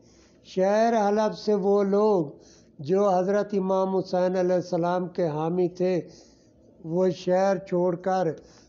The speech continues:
पहाड़ों में रूपोश हो गए। ये लोग खारजियों की तरह ना तो शिद्दत पसंद थे कि मसलक की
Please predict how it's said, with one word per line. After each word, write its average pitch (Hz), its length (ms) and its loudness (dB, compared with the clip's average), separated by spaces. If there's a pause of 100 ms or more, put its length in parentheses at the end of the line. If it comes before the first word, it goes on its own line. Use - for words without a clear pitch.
(200)
पहाड़ों 165 540 0
में 160 240 0
रूपोश 160 640 -2
हो 139 200 -4
गए। 123 260 -10 (800)
ये 196 320 2
लोग 233 420 4
खारजियों 208 680 2
की 208 180 -2 (100)
तरह 190 500 2 (480)
ना 165 300 -2
तो 180 240 -2
शिद्दत 170 600 -4
पसंद 151 540 -4
थे 175 280 2
कि - 640 -10
मसलक 170 640 -2
की 180 120 -2